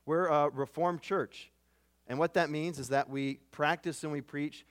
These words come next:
Reformed theology, which is the theology that came out of the Protestant Reformation. So for those of you who are in our church history class, you know that in the sixteenth century, you had guys like Martin Luther and Zwingli, who broke off from the Catholic Church,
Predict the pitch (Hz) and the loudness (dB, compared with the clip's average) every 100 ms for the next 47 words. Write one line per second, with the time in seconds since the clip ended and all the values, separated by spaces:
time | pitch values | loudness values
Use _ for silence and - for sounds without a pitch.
0 | _ 135 - 156 165 151 156 147 139 107 | _ -6 -2 -2 -2 -2 0 2 0 -2
1 | 107 113 131 123 - _ - 117 139 143 | -8 -10 -6 -8 -8 _ -14 -8 2 2
2 | 151 127 135 - 143 135 131 - - 139 | 2 0 -6 -4 0 2 2 -2 -4 -2
3 | 139 139 127 131 - 131 139 - 90 - | -2 -6 -6 -6 -4 -6 -6 -8 -16 -18
4 | _ _ - - - 127 127 135 139 123 | _ _ -20 -10 -4 -2 -2 -4 -4 -6
5 | 135 131 127 117 123 - 165 156 147 139 | -6 -4 -4 -6 -8 -6 -8 -6 -6 0
6 | 135 127 123 123 123 120 - - - 117 | 0 -2 -6 -4 0 0 0 -10 -10 -8
7 | - 175 - 147 131 131 123 135 131 - | -2 -4 -4 -8 -4 -6 -4 -4 -4 -6
8 | - - 127 120 127 123 127 127 117 113 | -16 -2 0 2 2 2 2 0 0 -2
9 | _ - 131 151 135 156 147 151 131 113 | _ -2 0 0 0 -4 -4 -4 -4 -4
10 | 123 151 156 151 151 _ _ 123 120 104 | -6 -4 -2 -4 -6 _ _ -6 -6 -4
11 | 135 143 147 143 - 127 117 127 123 104 | -2 0 2 2 0 -6 -4 -2 -2 -4
12 | - 175 185 - | -6 -2 -2 -4